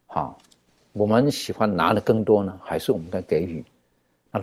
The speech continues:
背后是什么？神会透过献祭的制度，奉献十分之一的制度，倾福给我们。这方面，呃，周宇有没有什么可以再补充分享的？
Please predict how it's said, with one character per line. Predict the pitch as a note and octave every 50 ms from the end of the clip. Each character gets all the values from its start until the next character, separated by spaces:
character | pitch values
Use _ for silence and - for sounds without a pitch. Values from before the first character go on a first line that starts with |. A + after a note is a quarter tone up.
| F#2 -
背 | - D3+ B2+
后 | F2 G2 G#2+
是 | G2+
什 | G2+ F#2+ - - -
么？ | B1+ A#1 - - _ _ _ _ _ _ _ _ _ _ _
神 | - - - - F#2 F2 F#2
会 | - - - G2+ -
透 | - - - - B2 A2+ F#2+
过 | D#2+ - - G2+ F2+ D#2+ D2+ - - _ _ _ _ _ _
献 | _ - - - D#3+ A2+ F#2+
祭 | - - G#2+
的 | D#2 D#2
制 | - - F2+ E2
度， | - F#2 D#2+ C#2+ C2 - _ _ _ _ _ _ _ _ -
奉 | - D3 A2 F#2+
献 | F2+ - G#2 F2+
十 | E2 - - D#2
分 | E2 F2+ F#2
之 | E2+ -
一 | F#2+
的 | E2+ E2
制 | - - F2+ E2
度， | D2 F2 D#2 - - _ _ _ _ _ _ _ _ _
倾 | - - C3 A#2+
福 | - - -
给 | - E2+ D#2
我 | D#2 C#2+ B1+
们。 | A#1+ A#1 - - - - - - - -
这 | - B2+
方 | - B2+ A#2
面， | A#2 A#2 A2+ G#2 F#2+ - -
呃， | F2 E2+ D#2+ D#2 D2+ D2+ C#2 C#2 - - _ _ _ _ _
周 | - C#3+ C3+ B2
宇 | G2
有 | F2 E2+
没 | E2+
有 | F2 F#2+
什 | - -
么 | D#2+ E2
可 | - - F2
以 |
再 | D#2 F#2
补 | D#2+ - D2 C#2
充 | - D#2 D2+
分 | D2 E2 D#2+ D2+
享 | - - B1+ A1+ -
的？ | -